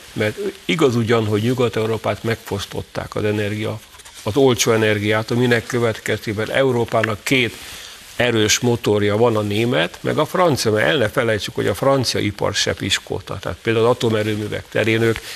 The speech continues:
élenjáróak. Mind a kettőt próbálják megfojtani. Ezen, de ezzel azt érték el, hogy így az energia elindult Kína és India felé, ahol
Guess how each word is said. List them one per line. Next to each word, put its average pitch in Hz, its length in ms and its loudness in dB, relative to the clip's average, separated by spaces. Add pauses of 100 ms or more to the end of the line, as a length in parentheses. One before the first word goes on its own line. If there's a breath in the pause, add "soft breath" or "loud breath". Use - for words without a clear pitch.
(140 loud breath)
élenjáróak. 98 840 0 (720 loud breath)
Mind 156 260 4
a 117 140 2
kettőt 120 580 0 (220 loud breath)
próbálják 113 760 2
megfojtani. 107 880 -2 (720 loud breath)
Ezen, 165 380 4 (140)
de 117 220 2
ezzel 147 460 4
azt - 240 2
érték 110 540 2
el, 127 140 2
hogy 113 360 -2
így 160 240 2
az 110 100 4
energia 123 580 4
elindult 120 560 2
Kína 131 340 4
és 123 160 2
India 110 440 2
felé, 117 280 0
ahol 143 380 2